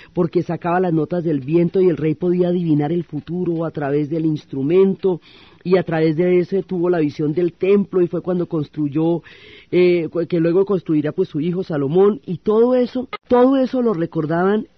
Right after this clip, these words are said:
de Sión. Entonces dicen que todos los acontecimientos posteriores, la destrucción del templo, eh, el exilio, la salida de toda la gente de Israel para Babilonia, toda la, todo esto,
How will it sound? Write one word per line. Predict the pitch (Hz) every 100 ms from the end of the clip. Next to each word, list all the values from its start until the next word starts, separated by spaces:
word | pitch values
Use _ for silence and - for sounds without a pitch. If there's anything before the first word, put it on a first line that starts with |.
| -
de | 160 156
Sión. | - 247 202
Entonces | 165 196 220 214
dicen | 196 196 226
que | 220 196 147 - - - - - - _
todos | 240 262
los | 285 254
acontecimientos | 208 202 180 - 175 180 185 208 208 214
posteriores, | - 165 - 147 160 156 147 135
la | 147
destrucción | 139 - 147 156 147
del | 160 151
templo, | - 156 156 - 147 143 - - - -
eh, | 175 175 165 165 139 170
el |
exilio, | 160 131 - 196 190 180 165 151
la | 147
salida | 135 147 147 175 180
de | 170 160
toda | 170 175
la | 170
gente | 156 180
de | 175
Israel | 151 147
para | 147 170 160
Babilonia, | 143 143 147 180 185 156
toda | 151 165
la, | 160
todo | 156 185 190
esto, | 190 208